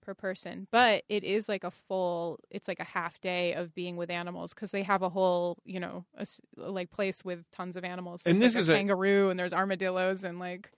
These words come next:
Speaker 2: And this is a nonprofit. This is not a, this isn't some kind of, uh,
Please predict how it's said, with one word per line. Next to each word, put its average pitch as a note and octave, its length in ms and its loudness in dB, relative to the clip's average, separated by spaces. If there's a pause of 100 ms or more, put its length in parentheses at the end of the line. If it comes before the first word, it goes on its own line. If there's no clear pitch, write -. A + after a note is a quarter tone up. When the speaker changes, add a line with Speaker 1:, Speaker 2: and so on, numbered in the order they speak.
(120)
Speaker 2:
And F3 140 8
this G#3+ 160 10
is E3 160 6
a C#3+ 40 10
nonprofit. A#2+ 640 6
This A#2+ 160 -6
is A#2+ 160 -6
not A2 260 2
a, F#2+ 300 0 (160)
this C3 280 -8
isn't A2+ 280 -8
some A2+ 160 -4
kind G#2 300 -6
of, F#2 280 -8
uh, E2+ 300 -4